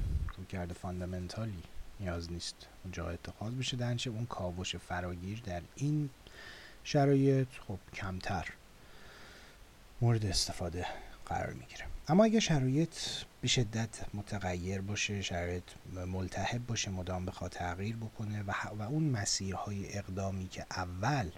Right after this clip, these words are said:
اتخاذ شدن از روز اول غلط بودن، حالا روز اول که یه چیز استاریه،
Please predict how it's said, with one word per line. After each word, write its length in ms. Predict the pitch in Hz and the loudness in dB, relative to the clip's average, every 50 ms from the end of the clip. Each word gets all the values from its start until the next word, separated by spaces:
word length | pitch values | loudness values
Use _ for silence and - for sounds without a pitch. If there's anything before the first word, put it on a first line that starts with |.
| - - - - - - - - - - - - - - - - - | -14 -18 -20 -20 -20 -20 -20 -20 -20 -20 -20 -20 -20 -18 -14 -4 2
اتخاذ 500 | 139 135 - - 117 - - 95 92 90 | 2 2 4 4 2 2 2 0 0 0
شدن 400 | - - - 95 90 101 117 135 | -2 -2 -4 -2 -2 0 0 2
از 140 | 131 110 95 | 0 0 0
روز 220 | 92 90 90 90 90 | -2 -2 -4 -4 -2
اول 380 | 90 90 85 90 107 135 170 | -2 -2 0 2 2 2 2
غلط 360 | 170 180 160 139 117 104 - | 4 6 6 6 6 4 2
بودن، 320 | - 95 92 85 87 85 82 | -2 -6 -4 -4 -4 -6 -4
حالا 180 | 90 95 107 | -4 -4 -2
روز 240 | 107 101 101 98 92 | -2 -2 -2 -2 0
اول 360 | 95 92 90 90 95 104 117 | 0 -2 -2 -2 -2 -4 -4
که 140 | 120 - - | -6 -6 -8
یه 60 | 110 | -8
چیز 220 | 104 - 107 101 104 | -6 -8 -6 -6 -4
استاریه، 500 | 101 - - - 90 87 90 95 95 | -4 -4 -2 -2 -2 -2 -2 -2 -4